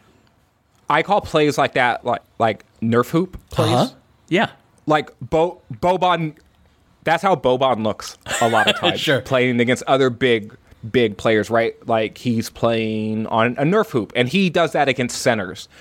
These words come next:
Speaker 1: But when you're Anthony Davis and Dwight Howard,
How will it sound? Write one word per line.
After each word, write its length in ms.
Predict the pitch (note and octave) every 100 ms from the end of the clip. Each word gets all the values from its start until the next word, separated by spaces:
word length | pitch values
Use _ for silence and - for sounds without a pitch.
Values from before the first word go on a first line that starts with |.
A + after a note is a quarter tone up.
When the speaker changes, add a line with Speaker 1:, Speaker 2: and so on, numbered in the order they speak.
| - - -
Speaker 1:
But 400 | B2 D3+ C3 - - -
when 160 | C#3 E3
you're 120 | G3+
Anthony 280 | F#3+ D3+ D3
Davis 640 | C#3+ F3 F3 C#3+ B2+ - -
and 200 | C3 A#2+
Dwight 300 | B2+ C3 B2+
Howard, 520 | F3+ B3 C#3 A#2